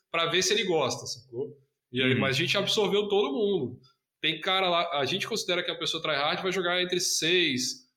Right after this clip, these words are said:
Speaker 1: oito horas por dia, no mínimo.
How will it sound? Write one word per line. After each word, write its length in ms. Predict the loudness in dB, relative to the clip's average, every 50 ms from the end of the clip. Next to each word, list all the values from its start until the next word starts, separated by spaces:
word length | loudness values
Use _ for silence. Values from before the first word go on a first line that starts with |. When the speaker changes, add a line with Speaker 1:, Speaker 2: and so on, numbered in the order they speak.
| _ -4
Speaker 1:
oito 380 | 0 2 2 2 2 2 2 0
horas 200 | 0 0 0 -2
por 220 | -2 -2 -4 -4
dia, 420 | -2 -4 -4 -2 0 0 2 0 0 -4 -8 -16 _ _ _
no 180 | -8 -4 -2 0
mínimo. 460 | 2 2 2 2 2 0 -2 -4 -8